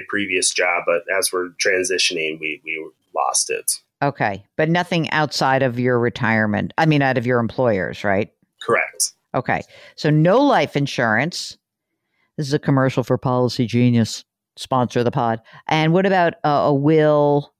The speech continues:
Speaker 2: or power of attorney, any estate documents?
Speaker 1: Uh, we don't have any estate documents.
Speaker 2: All right. I'm gonna kick your ass right now.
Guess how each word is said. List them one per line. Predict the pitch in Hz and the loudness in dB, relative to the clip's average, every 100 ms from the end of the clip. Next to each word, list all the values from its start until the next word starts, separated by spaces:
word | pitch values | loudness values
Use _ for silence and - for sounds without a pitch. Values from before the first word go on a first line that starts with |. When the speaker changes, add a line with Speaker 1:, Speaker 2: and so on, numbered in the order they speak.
| _ | _
Speaker 2:
or | 131 127 120 117 - | -2 0 2 0 -2
power | - 143 147 | -2 0 2
of | 135 | 0
attorney, | - 147 135 135 | 0 0 2 2
any | 131 139 123 | 2 0 0
estate | 127 - 139 143 | -4 -2 -2 0
documents? | 151 151 - 175 180 180 - - _ _ | 0 -2 -2 -2 -2 -4 -12 -20 _ _
Speaker 1:
Uh, | 92 90 92 92 | -4 -2 0 -2
we | 107 117 120 120 120 113 | -4 -2 2 2 0 0
don't | - 113 113 | 0 2 2
have | 113 104 | 2 0
any | 98 | 0
estate | 98 - 90 78 | 0 0 -2 -4
documents. | 65 57 - 135 - | -4 -6 -10 -10 0
Speaker 2:
All | 208 | 2
right. | 165 147 - | 2 0 0
I'm | 233 | 2
gonna | 254 196 | 2 0
kick | 180 151 | -2 0
your | 139 123 | 2 2
ass | 117 - | 0 0
right | 104 - | -2 -2
now. | 104 107 | -4 -4